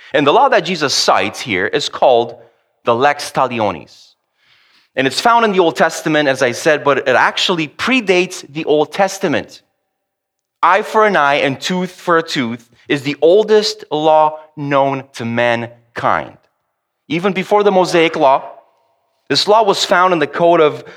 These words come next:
Hammurabi in the eighteenth century B C. And lex talionis basically says the punishment fits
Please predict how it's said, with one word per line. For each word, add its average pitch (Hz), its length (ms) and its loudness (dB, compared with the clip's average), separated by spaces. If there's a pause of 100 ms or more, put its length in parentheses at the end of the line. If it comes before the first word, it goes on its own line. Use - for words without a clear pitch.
(160)
Hammurabi 135 640 0 (320)
in 139 160 0
the 131 240 2
eighteenth 175 420 0
century 147 580 -4
B 135 260 -6
C. 107 400 -8
And 107 160 -4
lex 208 340 0
talionis 151 800 -2 (440)
basically 175 580 -2
says 147 320 0
the 131 120 2
punishment 202 960 -2 (500)
fits - 580 -4